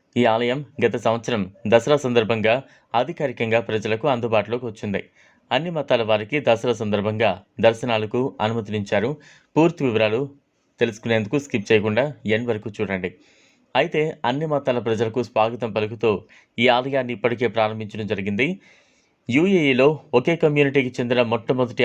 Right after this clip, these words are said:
ఆలయం ఇదే. ఇకపోతే ఇక్కడ ఆలయ విశిష్టత, విశేషాలను భారత రాయబారి సంజయ్ సుధ్రి వెల్లడించారు.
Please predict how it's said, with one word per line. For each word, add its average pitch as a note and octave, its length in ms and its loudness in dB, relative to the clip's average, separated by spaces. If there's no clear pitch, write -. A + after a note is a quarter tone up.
ఆలయం A2+ 280 -2
ఇదే. G2+ 140 0
ఇకపోతే B2+ 440 2
ఇక్కడ A2+ 240 0
ఆలయ A#2+ 300 -2
విశిష్టత, A#2+ 400 -4
విశేషాలను A#2+ 580 0
భారత C3 300 0
రాయబారి A2 480 0
సంజయ్ C3+ 480 2
సుధ్రి A#2 340 2
వెల్లడించారు. G#2+ 560 0